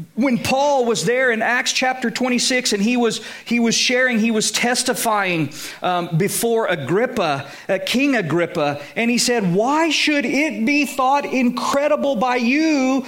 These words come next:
that God raises the dead?" Why should this be such this overwhelming wow factor to think through the reality that God would raise the dead? Why is this such a big deal? I mean, think about who God is.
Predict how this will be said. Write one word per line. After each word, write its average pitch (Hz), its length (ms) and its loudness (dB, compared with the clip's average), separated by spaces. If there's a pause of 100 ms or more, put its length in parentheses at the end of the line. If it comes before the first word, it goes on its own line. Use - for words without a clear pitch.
(160)
that 262 300 0
God 285 560 2
raises 269 520 2
the 269 80 -2
dead?" 220 840 0 (460)
Why 285 260 2
should 320 220 0
this 320 180 0
be 277 260 2
such - 380 0
this 247 260 0
overwhelming 262 1000 2
wow 262 360 2
factor 190 580 -2 (200)
to 226 80 0
think 285 400 -2
through 277 360 0
the 220 120 0
reality 233 540 0
that 180 240 -2
God 254 380 0
would 240 100 0
raise 175 300 0
the 214 80 0
dead? 175 300 0 (200)
Why 262 280 2
is 320 160 0
this 269 120 0
such 170 320 -2
a 208 80 0
big 175 440 -2
deal? 269 460 0 (140)
I 214 100 0
mean, 247 160 0
think 285 300 -2
about 226 400 -2
who 180 300 0
God 233 340 0
is. 320 640 -2